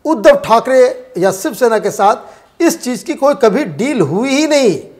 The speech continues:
और अहंकार और पुत्र मोह में डूबे उद्धव ठाकरे अब उन्हें ये लग रहा है कि ये तो अपने आप को प्रधानमंत्री मोदी और अमित शाह से नीचे समझते नहीं हैं।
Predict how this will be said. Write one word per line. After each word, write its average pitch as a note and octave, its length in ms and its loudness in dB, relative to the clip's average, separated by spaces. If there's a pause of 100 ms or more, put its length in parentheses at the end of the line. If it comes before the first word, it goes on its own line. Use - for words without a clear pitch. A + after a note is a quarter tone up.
(1080)
और C#4+ 280 8 (1300)
अहंकार G3 600 4
और E3+ 120 0 (100)
पुत्र G3 240 -4
मोह F3+ 220 -2
में D3+ 160 -6
डूबे F#3 320 2 (1120)
उद्धव F#3 380 0
ठाकरे F3+ 360 0 (640)
अब E3+ 320 -2
उन्हें E3+ 480 -4
ये G3+ 340 6
लग F3+ 240 2
रहा F3+ 260 -2
है G3 160 -4
कि D#3+ 520 -12 (360)
ये F#3 140 6
तो G#3 140 2 (440)
अपने F#3+ 260 -2
आप F#3+ 200 2
को F#3 140 -2 (520)
प्रधानमंत्री F3+ 560 -4
मोदी E3+ 380 -6
और F3+ 280 0
अमित F#3 180 -6
शाह F#3+ 220 -2
से F#3+ 180 -8
नीचे D#3+ 240 -12
समझते D#3 400 -8
नहीं G#3 260 -12
हैं। F3+ 120 -20